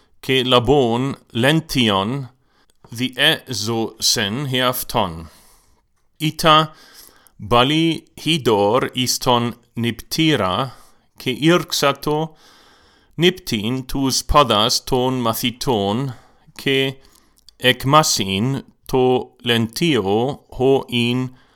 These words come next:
διεζωσμένος. Έρχεται ουν προς Σίμωνα Πέτρον. Λέγει αυτό, "Κύριε, σύ μου νηπτείς τους πόδας;" Απεκρίθη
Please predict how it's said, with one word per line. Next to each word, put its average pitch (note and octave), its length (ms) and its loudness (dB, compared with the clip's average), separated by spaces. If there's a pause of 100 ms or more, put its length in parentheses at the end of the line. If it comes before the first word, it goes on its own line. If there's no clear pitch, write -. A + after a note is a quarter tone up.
(200)
διεζωσμένος. A#2 2000 -2 (920)
Έρχεται E3 760 2
ουν D3+ 440 0 (520)
προς C3 280 2
Σίμωνα D3+ 520 2
Πέτρον. F#2 640 -2 (840)
Λέγει D3 480 2
αυτό, C#3 720 2 (440)
"Κύριε, G#2+ 720 2 (480)
σύ E3 460 0
μου D3 360 2
νηπτείς D3+ 1000 -2 (220)
τους C3 480 0
πόδας;" B2+ 760 2 (760)
Απεκρίθη C#3 1120 -2